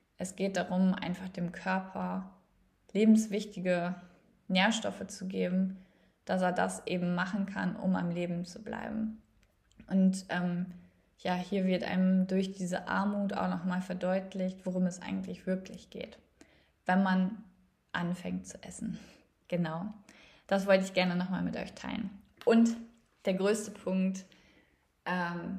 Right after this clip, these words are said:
sich seinen Ängsten stellen.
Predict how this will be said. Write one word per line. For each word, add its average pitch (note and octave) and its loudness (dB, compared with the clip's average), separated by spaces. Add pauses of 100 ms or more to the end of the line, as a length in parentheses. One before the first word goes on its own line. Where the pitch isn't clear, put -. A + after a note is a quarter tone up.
(920)
sich A#3+ -2 (100)
seinen F3+ -2
Ängsten - -10
stellen. - -12